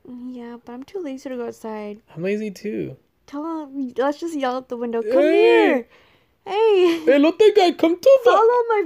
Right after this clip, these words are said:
Speaker 1: voice."
Speaker 2: Hey, follow, hey, follow her voice, bro.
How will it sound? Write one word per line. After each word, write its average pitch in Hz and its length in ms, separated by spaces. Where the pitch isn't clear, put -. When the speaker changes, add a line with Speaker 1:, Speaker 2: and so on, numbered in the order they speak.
Speaker 1:
voice." 415 540
Speaker 2:
Hey, 311 240
follow, 302 400
hey, 247 200
follow 277 360
her 269 140
voice, 269 520
bro. 262 680